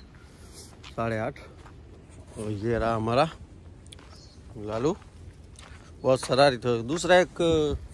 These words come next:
पपी आया है, female dog है, यहीं कहीं था छोटा वाला। पहले इधर थे ना छोटे छोटे, उसमें से एक रह गया, दूसरे यहाँ दूसरे farm पे चले गए हैं, तो इधर ही था।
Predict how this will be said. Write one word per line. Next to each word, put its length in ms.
पपी 200
आया 260
है, 160
female 320
dog 220
है, 120
यहीं 160
कहीं 140
था 120
छोटा 300
वाला। 220
पहले 500
इधर 220
थे 100
ना 100
छोटे 220
छोटे, 180
उसमें 280
से 120
एक 120
रह 180
गया, 200
दूसरे 340
यहाँ 200
दूसरे 300
farm 200
पे 120
चले 240
गए 140
हैं, 180
तो 80
इधर 240
ही 80
था। 220